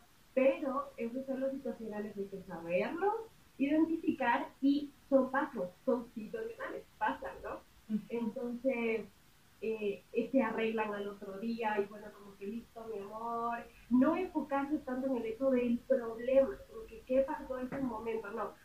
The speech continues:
Speaker 1: sino enfocarlo como que, Para mí, a mí no me gusta que tú, que tú hables con, con Juanita o que, o que estés con ella porque ella, no sé, te ve siempre. A mí no me gusta y por amor y eso, ok,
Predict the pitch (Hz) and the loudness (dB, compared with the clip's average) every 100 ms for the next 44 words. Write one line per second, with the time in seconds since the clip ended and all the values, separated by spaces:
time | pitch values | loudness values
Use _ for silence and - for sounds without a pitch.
0 | - 240 262 277 302 262 269 269 233 - | -8 2 4 4 2 0 -2 0 0 0
1 | - - 269 254 240 240 247 285 359 - | -2 2 4 6 4 2 2 2 2 -2
2 | - - - - 233 254 302 403 294 262 | -12 -20 -20 -8 0 4 6 6 6 2
3 | 311 269 214 254 285 - 185 180 - - | 2 0 -2 -6 -8 -10 -14 -14 -16 -20
4 | - - 208 - 226 226 220 220 - 220 | -20 -10 -10 -8 -4 -2 -4 -6 -6 -6
5 | - 208 208 208 202 196 - 196 196 196 | -4 0 0 0 -4 -6 -10 -6 -6 -6
6 | - 208 202 208 202 226 226 185 180 202 | -6 -6 -4 -4 -2 -2 -2 -2 -2 -2
7 | 202 190 - - - - 226 220 196 233 | 0 -2 -4 -18 -8 -4 -2 -4 -4 -4
8 | 226 - 220 214 202 226 220 - 202 202 | -6 -6 -4 0 0 0 -6 -8 -4 0
9 | 202 214 202 196 180 - 208 208 208 - | 0 0 -2 0 -4 -4 -10 -8 -8 -4
10 | 190 185 165 202 247 302 381 320 233 233 | -6 -6 -2 2 4 4 4 0 -2 -4
11 | - 311 311 220 208 208 214 220 226 262 | -2 0 0 -2 -6 -4 -2 -2 -4 -2
12 | 277 240 - 339 | -2 -4 -10 -10